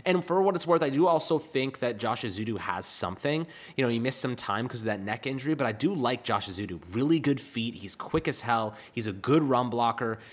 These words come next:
He just needs more time and experience. You know, like, the injury, again, like I mentioned before, all of the rookies went down for whatever reason. Marcus McKethan, another guy towards A C L, really nice athletic traits. Um, I, I think that we do have some solutions.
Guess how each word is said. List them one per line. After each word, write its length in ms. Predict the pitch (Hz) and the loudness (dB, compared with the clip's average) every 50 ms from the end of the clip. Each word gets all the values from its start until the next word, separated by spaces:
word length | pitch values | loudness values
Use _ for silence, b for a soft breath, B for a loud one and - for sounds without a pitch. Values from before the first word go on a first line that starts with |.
| B B | B B
He 100 | - 131 | -4 0
just 220 | 139 165 175 175 | 0 0 0 0
needs 200 | 175 202 202 170 | 0 -2 -2 0
more 140 | - 175 180 | 0 0 0
time 320 | 175 - - - 110 147 175 | 0 0 -2 -2 0 0 0
and 80 | 170 | -2
experience. 640 | 139 - - - - - 110 147 160 107 87 - - | -2 -2 -4 -4 -4 -2 0 0 0 0 -2 -4 -4
You 60 | 101 | -4
know, 60 | 101 | -4
like, 160 | 104 110 110 113 | -4 -4 -4 -6
the 80 | 117 | -6
injury, 340 | - - 127 147 147 135 110 | -6 -4 -2 0 0 2 0
again, 200 | 98 117 123 113 | 2 0 0 0
like 120 | 101 - | 0 -2
I 20 | 117 | -2
mentioned 220 | 113 113 110 120 | -2 -2 -4 -4
before, 340 | 110 - - 123 101 90 - - - | -4 0 2 2 2 0 -2 -4 -2
all 240 | - 120 127 135 | 0 2 2 4
of 60 | 135 120 | 2 2
the 100 | 123 110 | 2 0
rookies 300 | 120 120 - 123 107 113 | 0 0 -2 -2 -2 -2
went 160 | 107 98 95 | -2 -2 -2
down 180 | 104 95 92 | -2 -2 -2
for 100 | 90 - | -2 -4
whatever 240 | 98 92 98 101 95 90 | -4 -2 -2 -2 -2 -2
reason. 260 | 98 101 92 85 90 | -4 -6 -6 -6 -4
Marcus 300 | 92 98 117 - 147 - | -2 -2 -2 -2 -4 -8
McKethan, 400 | - 120 - - 110 110 - 127 | -8 -8 -4 -4 -4 -2 -4 -4
another 260 | 123 117 113 107 110 | -4 -4 -4 -4 -2
guy 160 | 101 110 107 110 | 0 0 0 0
towards 320 | 104 - 120 107 104 107 | -2 -2 -2 -2 0 0
A 80 | 110 107 | -2 -2
C 200 | 104 - 113 110 | -2 -2 -2 0
L, 200 | 110 101 90 85 B B B B - | 0 0 -2 -4 B B B B -8
really 280 | 107 113 123 123 127 | -6 -2 -2 0 0
nice 240 | 127 120 120 113 - | 0 -2 -2 -4 -4
athletic 380 | - - 117 113 117 113 107 107 | -4 -4 -4 -2 -2 -4 -6 -6
traits. 440 | - - 120 113 98 85 - - B B B B B B B - | -6 -4 -2 -2 -2 -2 -4 -6 B B B B B B B -4
Um, 260 | 107 107 107 107 - - | 0 0 0 0 -2 -2
I, 160 | 120 131 135 - | -2 -2 -2 -2
I 100 | - 131 | -4 -4
think 200 | - - 147 156 | -2 -4 -4 -4
that 100 | - - | -4 -2
we 120 | 165 160 | -2 -2
do 200 | 123 123 131 135 | 0 2 0 2
have 180 | 127 127 127 127 | 2 0 -2 -2
some 220 | - - 143 127 | -2 -4 -6 -4
solutions. 800 | 113 - - 120 98 92 101 113 - - 175 170 190 208 214 - | -4 -4 -2 -4 -4 -4 -4 -4 -2 -2 0 0 0 0 -2 -4